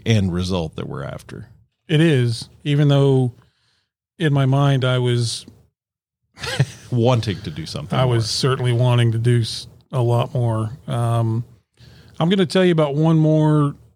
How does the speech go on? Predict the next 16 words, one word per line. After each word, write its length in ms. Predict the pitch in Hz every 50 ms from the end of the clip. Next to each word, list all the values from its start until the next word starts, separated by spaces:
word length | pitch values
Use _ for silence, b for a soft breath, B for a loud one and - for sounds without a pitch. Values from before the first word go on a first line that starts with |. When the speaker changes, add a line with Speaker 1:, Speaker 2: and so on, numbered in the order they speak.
| _ _ _ _ -
Speaker 2:
version 500 | 143 131 147 147 147 143 131 147 147 139
of 80 | 127
what 140 | 127 131 127
he 80 | 127 123
told 320 | - 147 139 143 143 143
me 220 | 143 139 139 135
because, 640 | 131 120 131 123 - 135 131 127 123 120 110 117 127 - - 107 101 - - - _ _ _ _
um, 760 | - 143 135 127 127 123 120 120 117 117 117 117 120 127 135 - - _ _ _ _
the 180 | - 143 139 139
others 320 | 139 135 139 135 123 120
are 80 | 131 127
just 560 | 120 117 147 135 127 120 - - - - - - - _ _ _ _ _ -
entirely 680 | 151 135 117 - 143 127 127 127 127 127 120 120 123 127 - - _ _ _ _ _ _ _ _ _ _ _ _ _ _ _ _ _ _ _ _ _ _
too 180 | - - 165 151
much. 420 | 139 135 139 147 143 - - - B B B B B B B B B B B
Um, 640 | - - 131 135 135 131 127 131 131 135 147 175